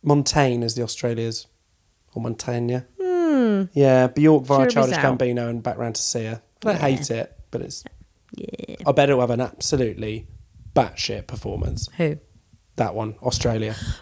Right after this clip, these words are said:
Speaker 2: Well, do you remember last year or the year before, she was on these, like, great big, like, stilt
Speaker 1: Oh, was that
Speaker 2: things?
Speaker 1: her?
Speaker 2: Yeah.
Speaker 1: Oh, that was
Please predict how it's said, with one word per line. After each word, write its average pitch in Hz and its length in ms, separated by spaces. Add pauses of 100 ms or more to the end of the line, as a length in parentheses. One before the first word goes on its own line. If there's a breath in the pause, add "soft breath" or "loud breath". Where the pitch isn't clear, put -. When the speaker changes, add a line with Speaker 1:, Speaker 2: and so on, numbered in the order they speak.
(120 loud breath)
Speaker 2:
Well, 190 160
do 220 100
you 220 40
remember 226 180
last 226 520
year 170 280
or 165 80
the 180 100
year 185 100
before, 202 360
she - 120
was 165 140
on 175 140
these, 165 160
like, 170 240
great 175 320
big, 175 260 (500)
like, - 220
stilt - 380
Speaker 1:
Oh, 233 60
was 240 100
that 320 160
Speaker 2:
things? - 20
Speaker 1:
her? 302 480
Speaker 2:
Yeah. 214 560 (320 soft breath)
Speaker 1:
Oh, 135 260
that 123 280
was 135 360